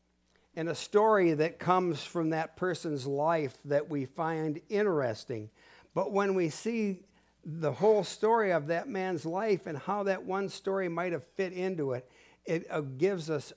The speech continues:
a new and a fresh awakening to that truth. And as we've been doing through Peter,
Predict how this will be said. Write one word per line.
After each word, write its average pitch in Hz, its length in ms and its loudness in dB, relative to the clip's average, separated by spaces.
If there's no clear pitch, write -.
a 131 80 -4
new 170 540 0
and 131 100 -6
a 123 80 -8
fresh - 640 -6
awakening 135 800 -2
to 165 200 -2
that 139 280 -2
truth. 120 520 -4
And 160 140 0
as 160 180 -2
we've 160 220 -2
been 156 200 -2
doing 180 340 0
through 165 240 -2
Peter, 202 520 0